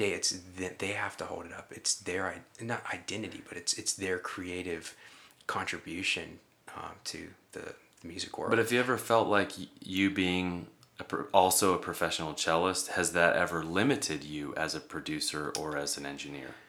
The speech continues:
Speaker 1: That is a great question. I don't often grab the cello first. I,
Speaker 2: Right,
Speaker 1: like, I mean,
Speaker 2: right.
Speaker 1: unless it's specifically communicated or, you know,
Speaker 2: Yeah, yeah.
Speaker 1: um, uh, I, I've actually in my career tried to not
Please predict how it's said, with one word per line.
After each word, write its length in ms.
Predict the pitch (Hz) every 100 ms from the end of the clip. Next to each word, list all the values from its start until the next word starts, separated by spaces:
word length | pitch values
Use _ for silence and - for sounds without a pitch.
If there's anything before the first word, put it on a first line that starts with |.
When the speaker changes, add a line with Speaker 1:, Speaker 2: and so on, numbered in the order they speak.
| _ _ _ _ _
Speaker 1:
That 220 | 139 160
is 100 | 160
a 60 | 123
great 180 | 120 -
question. 320 | 120 - 98
I 300 | 107 120 131 113 - - - - - _ -
don't 260 | 131 147 -
often 460 | 113 120 - 104 101
grab 320 | 104 101 101
the 60 |
cello 300 | 98 107 98
first. 520 | - - - - - -
I, 160 | 104 98
Speaker 2:
Right, 160 | 95 76
Speaker 1:
like, 120 | -
I 40 | 82
mean, 160 | 101
Speaker 2:
right. 100 | 101
Speaker 1:
unless 360 | 107 117 - -
it's 180 | 110 -
specifically 1800 | - - - - _ - 120 - - 131 131 127 120 113 104 101 101 - - - - 131 -
communicated 840 | 110 104 98 95 98 90 90 87
or, 200 | 82 85
you 120 | 101 92
know, 100 | 85
Speaker 2:
Yeah, 240 | 78 85
yeah. 80 | 85
Speaker 1:
um, 160 | 80 80 - - -
uh, 40 | - 87 73 -
I, 160 | - - - - - 113
I've 160 | 110
actually 440 | 107 107 - 123 98
in 60 |
my 140 | 101 92
career 340 | - 95 92
tried 380 | - - 90 92
to 80 | 95
not 520 | 90 87 85 - -